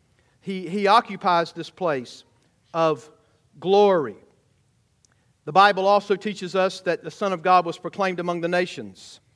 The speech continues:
beginning with his disciples. They took the gospel to the ends of the earth. Jesus said to them in Luke twenty-four, "The gospel must be preached to the ends of the earth."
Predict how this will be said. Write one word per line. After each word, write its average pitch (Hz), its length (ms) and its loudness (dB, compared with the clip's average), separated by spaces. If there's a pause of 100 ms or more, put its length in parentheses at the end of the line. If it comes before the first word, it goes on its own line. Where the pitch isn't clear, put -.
(840)
beginning 202 380 0
with 196 140 2
his 196 180 -4
disciples. 202 880 -2 (720)
They 156 100 -8
took - 240 -6
the 196 80 -8
gospel 196 440 6
to 180 100 -10
the 175 160 -8
ends 180 160 -8
of 165 80 -10
the 175 120 -8
earth. 156 280 -4 (680)
Jesus 208 480 -6
said 220 340 -2
to 190 80 -10
them 180 240 -6
in 170 120 -8
Luke 196 200 -4
twenty-four, 185 640 -6 (320)
"The 160 80 -12
gospel 220 540 4
must 220 480 2 (160)
be 208 320 -2 (160)
preached - 480 -4 (180)
to 190 140 -4
the 180 180 -10
ends 214 460 -2 (180)
of 170 140 -6
the 185 140 -2
earth." 165 420 0